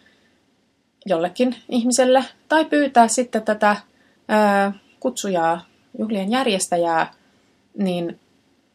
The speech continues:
esittelemään itsensä jollekin, joillekin muille vieraille.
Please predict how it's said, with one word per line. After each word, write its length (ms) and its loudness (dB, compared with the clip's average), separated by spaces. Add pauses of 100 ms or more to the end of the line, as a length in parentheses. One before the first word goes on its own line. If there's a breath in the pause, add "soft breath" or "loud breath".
(180)
esittelemään 760 -4 (880)
itsensä 420 -10 (440)
jollekin, 600 -8 (600)
joillekin 380 -6
muille 360 -6
vieraille. 460 -8